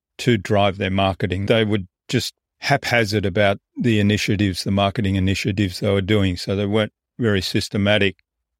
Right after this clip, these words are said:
And then on the other hand, I saw people that were taking all the modern technology and the structure that that brought with it,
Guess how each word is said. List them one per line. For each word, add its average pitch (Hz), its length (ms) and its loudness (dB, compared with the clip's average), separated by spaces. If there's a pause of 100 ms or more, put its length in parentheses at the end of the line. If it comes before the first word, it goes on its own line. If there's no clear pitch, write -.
(220)
And 120 180 2
then 127 140 4
on 123 100 4
the 123 140 4
other 190 160 2
hand, 120 340 2
I 107 120 0
saw 117 260 0
people 113 480 -2
that 110 260 2 (500)
were 113 160 2 (180)
taking 147 440 0
all 127 260 2
the 123 100 2
modern 107 460 0
technology 104 1120 0 (200)
and 101 480 0
the 104 120 -6
structure - 680 -2
that 101 220 -2
that 98 220 -2
brought 104 300 0
with 117 220 2
it, 104 200 2